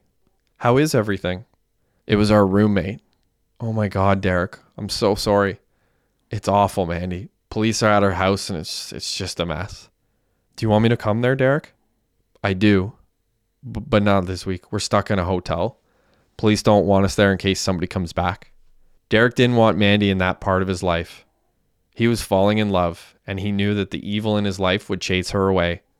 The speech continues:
or do worse. "You know," said Mandy as she hesitated, "they have hotels here." "They do?" Derek asked as he smiled. "I should come back, eh?" "You should, Derek." "Let me sleep on that.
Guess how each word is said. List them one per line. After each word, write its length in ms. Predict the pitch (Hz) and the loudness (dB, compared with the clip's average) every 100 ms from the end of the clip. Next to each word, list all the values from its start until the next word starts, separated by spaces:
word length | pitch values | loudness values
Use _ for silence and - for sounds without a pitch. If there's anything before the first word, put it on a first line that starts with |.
| _ - | _ -4
or 160 | 98 | -2
do 200 | 90 92 | 0 -2
worse. 500 | 92 87 87 90 - _ _ _ _ _ _ | -2 -2 -2 -6 -14 _ _ _ _ _ _
"You 100 | 101 | -6
know," 380 | 101 101 107 139 _ _ | 0 2 2 -2 _ _
said 200 | 107 98 | -6 -2
Mandy 460 | 101 98 104 113 | 0 0 -2 -6
as 140 | - 95 | -8 -6
she 140 | 101 | -4
hesitated, 600 | 98 98 98 107 110 117 - _ _ _ _ _ _ _ | -4 -4 -4 0 0 -2 -10 _ _ _ _ _ _ _
"they 80 | 87 | -4
have 240 | 98 104 | 0 2
hotels 480 | 110 101 107 107 - | 0 0 0 0 -2
here." 340 | 127 113 104 _ _ _ _ _ _ _ _ _ | -6 -6 -6 _ _ _ _ _ _ _ _ _
"They 100 | 98 | -6
do?" 380 | 87 113 226 - _ _ _ - | 0 0 0 -6 _ _ _ 0
Derek 260 | 107 104 | 2 4
asked 440 | 110 127 160 - - - | 2 2 0 -8 -20 -8
as 140 | 92 | -6
he 100 | 95 | -4
smiled. 500 | - 98 98 127 - - _ _ _ _ _ | -2 2 4 4 0 -12 _ _ _ _ _
"I 80 | - | -4
should 180 | 101 120 | -2 0
come 220 | 107 98 | 0 2
back, 320 | 95 95 87 | 2 0 0
eh?" 200 | 90 107 160 _ _ _ _ _ _ - | -2 -2 -4 _ _ _ _ _ _ -6
"You 140 | 113 | -4
should, 440 | 107 117 95 110 - | 0 2 2 -2 -10
Derek." 360 | 87 87 - _ _ _ _ _ _ _ | -4 -4 -6 _ _ _ _ _ _ _
"Let 180 | 101 107 | 0 2
me 60 | |
sleep 280 | 117 110 92 | 2 0 0
on 140 | 90 | 0
that. 220 | 90 80 | -2 -6